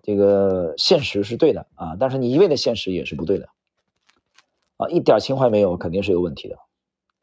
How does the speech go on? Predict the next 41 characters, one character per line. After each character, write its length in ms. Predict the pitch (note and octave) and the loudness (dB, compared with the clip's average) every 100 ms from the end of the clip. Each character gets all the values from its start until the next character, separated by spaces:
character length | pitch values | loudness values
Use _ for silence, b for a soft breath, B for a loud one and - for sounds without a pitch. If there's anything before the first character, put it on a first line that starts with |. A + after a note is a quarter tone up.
| _ _ _ _ _ _ _ _ _ _ _ _ _ b b b | _ _ _ _ _ _ _ _ _ _ _ _ _ b b b
好 120 | - D3+ | 2 4
了， 100 | F3 | 6
各 60 | |
位， 120 | F3 | 4
时 160 | C3+ - | 2 0
间 140 | F#3 | 2
关 160 | G3+ G3+ | 4 2
系， 180 | F3+ D3+ | 2 4
我 100 | B2 | 4
们 120 | A#2 | 2
今 160 | A2 E3 | -2 0
天 200 | E3 D#3+ | 0 4
呢， 100 | C#3 | 4
啊， 320 | G2+ G2 F#2 | 2 -4 -4
就 600 | A#2 A2 G2 F2+ F2 F2 _ _ | 2 4 4 4 0 -4 _ _
这 100 | - | 2
样 120 | C3 G2+ | 2 4
结 160 | G#2+ | 0
束 200 | A#2+ F3+ | 2 2
了 180 | B2+ D#2 _ _ _ _ _ _ _ _ | 2 0 _ _ _ _ _ _ _ _
对 120 | - C3 | -4 -2
整 200 | - F#2+ | -2 2
个 300 | C#3+ A2 - - _ _ - _ | 4 4 -2 -16 _ _ -20 _
这 100 | G#2 | -4
个 100 | G2 | 0
章 160 | G2 B2+ | 2 2
邯 140 | G#2+ | 0
这 80 | A2+ | -2
个 60 | |
系 140 | G#2+ B2+ | 0 2
列 120 | G2+ | 0
啊， 140 | E2 | 0
今 120 | F2+ A#2 | -6 -6
天 80 | |
是 60 | A#2+ | -4
第 140 | - | 0
五 160 | G#2+ E2 | 0 -2
集 240 | D2+ F2 - B B B B B | -4 -2 -2 B B B B B
的 120 | - G#2 | 0 0
解 320 | - G#2+ F2+ | 4 2 2
读。 340 | F2 G2+ - | 2 0 0